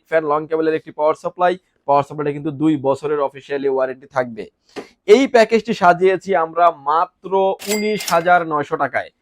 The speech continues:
সাথে তো কিবোর্ড মাউস গিফট থাকছেই, especially ঈদের আগে এবং ঈদের পরে এক সপ্তাহ পর্যন্ত এই গিফটগুলো আপনি পেতে পারবেন আমাদের থেকে নিলে। ভিউয়ার্স, এরপরে যে প্যাকেজটি নিয়ে আমরা কথা বলবো, এটা আরো most popular একটা প্যাকেজ। এটা আসলে Ryzen five-এর চৌত্রিশশো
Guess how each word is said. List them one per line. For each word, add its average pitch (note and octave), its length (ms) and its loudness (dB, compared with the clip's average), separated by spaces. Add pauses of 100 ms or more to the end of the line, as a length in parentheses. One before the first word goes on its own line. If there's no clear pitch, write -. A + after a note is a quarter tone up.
(300)
সাথে D#3 320 0
তো F3+ 40 -2 (140)
কিবোর্ড E3+ 360 -2
মাউস D#3+ 180 4 (100)
গিফট E3 180 0 (100)
থাকছেই, F#3+ 440 -2 (300)
especially E3 480 -4
ঈদের E3 180 2 (180)
আগে E3+ 240 0
এবং E3 100 -4 (100)
ঈদের D3+ 160 -6 (100)
পরে D#3+ 240 6 (440)
এক D3 120 -8
সপ্তাহ F3 240 -4
পর্যন্ত E3 200 -2 (180)
এই D#3 60 2 (140)
গিফটগুলো D3 420 -4
আপনি C#3 120 -14 (100)
পেতে F3 220 -6
পারবেন E3+ 240 -2 (120)
আমাদের C3 300 -4
থেকে C3+ 240 -12
নিলে। C3 180 0 (760)
ভিউয়ার্স, A3+ 220 6 (140)
এরপরে A#3+ 360 8
যে A3 160 0
প্যাকেজটি F#3+ 360 4
নিয়ে F#3+ 140 2
আমরা F#3 120 4 (100)
কথা E3+ 200 0
বলবো, F3+ 180 -2
এটা F3 200 -2
আরো F3 120 4 (120)
most F#3 160 -4 (120)
popular F3 360 0
একটা E3 200 -8
প্যাকেজ। E3 280 -2 (120)
এটা D#3 200 -2
আসলে D#3 240 -4 (400)
Ryzen D#3+ 440 2
five-এর D#3+ 280 -2 (100)
চৌত্রিশশো F#3 480 0